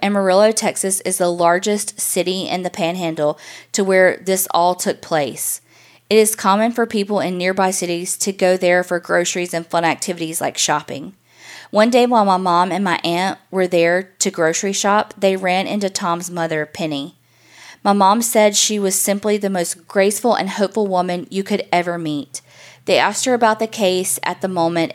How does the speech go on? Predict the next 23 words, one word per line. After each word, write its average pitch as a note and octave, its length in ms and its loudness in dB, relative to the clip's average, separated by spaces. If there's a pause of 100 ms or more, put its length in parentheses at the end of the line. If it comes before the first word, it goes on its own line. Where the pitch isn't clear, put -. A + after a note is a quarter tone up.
and G#3 140 -2
she A3 160 0
said G3+ 420 2
although G#3 380 4
there G#3 200 2
was G3 220 0
nothing G3+ 600 -2
newly G#3+ 320 2
public G3+ 500 0
at F#3+ 120 -6
the F#3 60 -2
time, F#3 500 -2 (440)
they G3+ 180 4
knew G#3 360 0
they G#3 200 4
would G3+ 140 4
be G3 140 4
able F#3+ 180 0
to F#3+ 140 -6
find F#3+ 340 0
who F#3+ 120 -4
killed F3 340 -4
Tom. D#3 460 -6